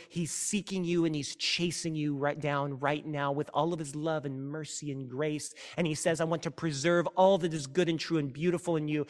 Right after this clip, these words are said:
and I want to renovate you until you will shine with the reflected glory of God himself." And so right now he seeks you. And if you're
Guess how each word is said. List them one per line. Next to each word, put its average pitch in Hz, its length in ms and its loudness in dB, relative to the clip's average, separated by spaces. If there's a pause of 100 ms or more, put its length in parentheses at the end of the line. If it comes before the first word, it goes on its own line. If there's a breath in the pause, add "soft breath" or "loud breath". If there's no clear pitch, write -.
(160 loud breath)
and 160 120 4
I 156 40 4
want 165 140 4
to 160 80 4
renovate 160 720 6 (240 loud breath)
you 160 320 4
until 165 420 -2
you 180 400 -2 (220 loud breath)
will 147 220 -2
shine 175 680 -2
with 156 240 -2
the 139 160 -4 (180)
reflected 147 720 -2
glory 156 400 0
of 123 140 -2
God 135 260 2
himself." 123 760 -8 (240 loud breath)
And 131 140 -10
so 147 160 0
right 139 320 -2
now 135 160 -8
he 120 160 -12
seeks - 500 -12
you. 98 140 -20 (800 soft breath)
And 127 140 -4
if 175 160 4
you're 190 180 4